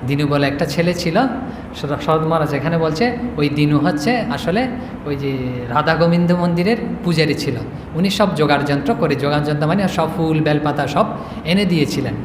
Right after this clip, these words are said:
প্রথমে আর কি, আর হৃদয় সব সাজিয়ে দিয়েছিলেন।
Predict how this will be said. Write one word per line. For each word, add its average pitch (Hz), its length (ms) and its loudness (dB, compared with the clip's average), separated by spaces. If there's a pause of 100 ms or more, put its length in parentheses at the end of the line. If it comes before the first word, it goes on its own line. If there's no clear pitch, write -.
(100)
প্রথমে 151 340 0
আর 117 80 -2
কি, - 200 -8 (600)
আর 156 140 2 (100)
হৃদয় 175 320 4
সব 196 240 0
সাজিয়ে 190 400 2
দিয়েছিলেন। 151 460 0